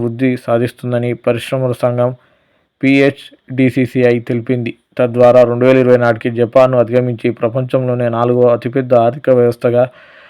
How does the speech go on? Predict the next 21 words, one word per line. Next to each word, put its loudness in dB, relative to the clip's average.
అవతరిస్తుందని 0
వెల్లడించింది. -4
గత 2
మూడేళ్లుగా 2
దేశ 0
ఆర్థిక 0
వ్యవస్థ 2
నిలకడగా 2
వృద్ధి -2
చెందుతుందని, -6
రెండు 2
వేల 6
ఇరవై 4
నాలుగు 2
నాటికి -2
జపాన్ 2
దాటగలుగుతుందని 2
హెచ్డిబి 2
Chamber 4
of 6
Commerce 2